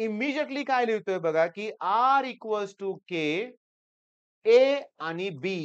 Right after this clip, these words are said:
मग मी हे असं कसं लिहिलं सांगू तुम्हाला? A चं कॉन्सन्ट्रेशन तुम्ही three times करा, रेट A मुळं three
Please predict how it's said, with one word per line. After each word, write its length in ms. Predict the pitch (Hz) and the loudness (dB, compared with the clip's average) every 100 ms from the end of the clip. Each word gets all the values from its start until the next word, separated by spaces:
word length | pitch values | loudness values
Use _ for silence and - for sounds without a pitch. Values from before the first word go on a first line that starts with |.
| 143 | -6
मग 180 | 180 208 | -6 -6
मी 160 | 226 277 | -6 -2
हे 160 | 262 277 185 | 0 0 -2
असं 320 | 190 226 233 233 | -8 -4 -6 -4
कसं 360 | 208 196 214 208 | -6 -6 -8 -6
लिहिलं 720 | 190 185 180 202 233 214 123 - _ _ _ _ | -6 -6 -6 -2 0 0 -2 -6 _ _ _ _
सांगू 220 | 156 165 220 | -12 -8 -8
तुम्हाला? 320 | 240 254 262 175 _ _ _ _ _ - | -6 -4 -4 -6 _ _ _ _ _ 0
A 180 | 214 285 | 4 4
चं 140 | 294 320 | 0 -2
कॉन्सन्ट्रेशन 640 | 302 269 277 277 277 285 | -2 -2 -4 -8 -8 -8
तुम्ही 160 | 294 285 277 | -8 -12 -10
three 180 | 240 285 294 | -4 -2 0
times 260 | 269 254 - | -2 -2 -2
करा, 220 | 220 233 - | 0 0 -2
रेट 380 | 170 185 214 214 - | -6 0 0 0 -10
A 120 | 165 196 | -6 -4
मुळं 260 | 196 196 226 _ 147 | -4 -6 -6 _ -14
three 200 | 170 | -12